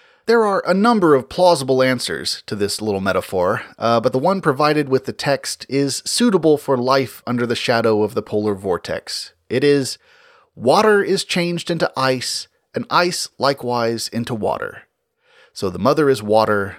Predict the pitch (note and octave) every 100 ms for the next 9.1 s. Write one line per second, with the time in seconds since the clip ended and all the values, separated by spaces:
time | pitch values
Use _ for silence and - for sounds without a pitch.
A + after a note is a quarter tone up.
0 | - G#2 - G2+ F#2 - - F#2 F2+ -
1 | - C2+ - G1+ - _ _ _ _ _
2 | _ _ _ - - - - - D#3 F3
3 | E3 E3 F3 F3+ C#4 - D3 A2+ A2 G2
4 | F2+ F#2+ A2 G#2 A#2+ E3 - B2+ C3 D#3+
5 | G#3 C4 F#3+ - - - A#2 C3+ B2+ C3
6 | C#3+ - D3 C#3 - D#3 C3 - B2+ -
7 | A3 A#3+ D3+ G#2 F2+ F#2+ G#2 A2+ A#2+ G#2+
8 | G#2+ G#2+ G#2 A2 G#2 A2 G#2 F#2 F2+ F#2
9 | F#2+